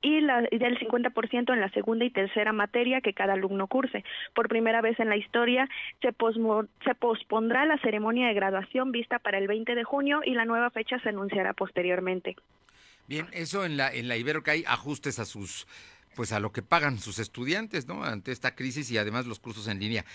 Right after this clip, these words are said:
Speaker 2: Oye, pero cuéntame, eh, en otras cosas, en otros temas, la posición de los líderes empresariales sobre el cierre del centro histórico.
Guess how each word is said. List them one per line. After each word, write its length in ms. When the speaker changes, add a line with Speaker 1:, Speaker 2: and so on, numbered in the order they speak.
Speaker 2:
Oye, 340
pero 160
cuéntame, 480
eh, 600
en 80
otras 340
cosas, 400
en 80
otros 260
temas, 400
la 120
posición 260
de 60
los 140
líderes 280
empresariales 680
sobre 200
el 80
cierre 240
del 140
centro 360
histórico. 540